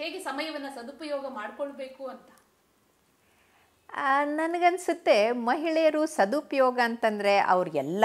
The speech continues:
Speaker 2: ಕೆಲಸ ಮಾಡೋದು ಸದುಪಯೋಗನೇ. ಯಾಕಂದ್ರೆ ಅವ್ರು ತಮಗಾಗಿ ಏನು ಮಾಡೋದಿಲ್ಲ, ಮಕ್ಕಳಿಗೆ, ಗಂಡನಿಗೆ, ಅತ್ತೆ ಮಾವ, ಅದು ಕೂಡ ಕುಟುಂಬಕ್ಕೆ ಅಂತಾನೆ ಮಾಡೋದು.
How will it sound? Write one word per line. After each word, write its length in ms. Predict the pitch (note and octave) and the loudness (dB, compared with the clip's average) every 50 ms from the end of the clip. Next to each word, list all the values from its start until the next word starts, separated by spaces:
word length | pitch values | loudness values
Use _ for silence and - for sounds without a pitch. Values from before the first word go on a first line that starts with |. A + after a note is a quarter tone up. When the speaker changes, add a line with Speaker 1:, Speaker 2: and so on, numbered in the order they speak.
| A3+ A3+ | 6 6
Speaker 2:
ಕೆಲಸ 320 | A3+ A#3 A#3 A#3 A3+ - B3+ | 4 2 0 0 0 0 0
ಮಾಡೋದು 400 | A#3 A#3 A3+ A3 G#3+ G#3+ G#3+ B3 | 0 2 2 2 2 4 2 0
ಸದುಪಯೋಗನೇ. 920 | B3 - - G3+ F#3+ G3+ G#3 G3+ - - G3 G3 F#3+ F#3 F3+ F3 F3+ F3+ - - - - - - _ _ | 0 2 0 2 2 2 0 -2 0 4 4 4 6 6 4 2 0 -2 -6 -10 -20 -20 -20 -20 _ _
ಯಾಕಂದ್ರೆ 400 | G#3+ A3 A3 A3 - A#3 A3 A3 | 4 4 6 6 4 2 6 6
ಅವ್ರು 180 | G#3+ G#3 G#3 G3+ | 6 6 4 4
ತಮಗಾಗಿ 580 | G3+ - F#3 G3 G#3 A3 A3 A#3 A#3+ A#3+ A3+ A3 | 2 2 2 2 2 2 4 4 4 4 4 2
ಏನು 200 | G#3+ G#3+ G#3+ G#3 | 2 2 0 0
ಮಾಡೋದಿಲ್ಲ, 540 | G3 F3+ F3+ F3 F3 F3 F3+ E3 E3 E3 D#3 - - - - | 2 2 2 2 2 0 -2 -2 0 2 2 0 0 -2 -4
ಮಕ್ಕಳಿಗೆ, 540 | D#3+ D#3+ - - - G#3 G3+ F#3+ G3+ G#3 G#3+ | -4 -4 -2 0 0 0 0 2 2 2 4
ಗಂಡನಿಗೆ, 560 | F#3+ F#3 F3+ F#3+ F#3+ G3 G3 F#3+ F#3+ F#3+ G3+ | 4 2 2 2 2 0 0 0 0 2 4
ಅತ್ತೆ 380 | G3+ F#3 F3+ F3+ - - G#3 | 6 6 4 2 2 0 0
ಮಾವ, 360 | G3+ G3 F#3+ F#3 F#3+ F#3+ F#3+ F#3+ F#3+ G3+ A#3 - - - - - _ | 2 2 0 0 0 0 2 2 0 0 -2 -8 -14 -18 -20 -10 _
ಅದು 280 | - E3+ G#3 A#3 E4 E4+ | 2 2 4 4 2 2
ಕೂಡ 300 | E4+ - E4+ E4+ E4 D4+ F#3 E3 G3+ - - | 2 2 4 6 6 8 8 8 6 4 2
ಕುಟುಂಬಕ್ಕೆ 680 | - A#3 G#3+ - C4+ B3 A#3+ A3+ G#3+ A3 - - F#3 G3+ | -2 -2 0 0 0 2 2 2 0 0 0 0 2 2
ಅಂತಾನೆ 560 | - - - _ - G3+ F#3+ - G3+ G3+ B3 | 0 -2 -8 _ -10 -4 -2 -2 0 0 0
ಮಾಡೋದು. 540 | A3+ G3 E3+ D#3+ D#3 D#3 C#3 B2 - C#3+ | 0 0 0 2 2 2 0 0 -2 -4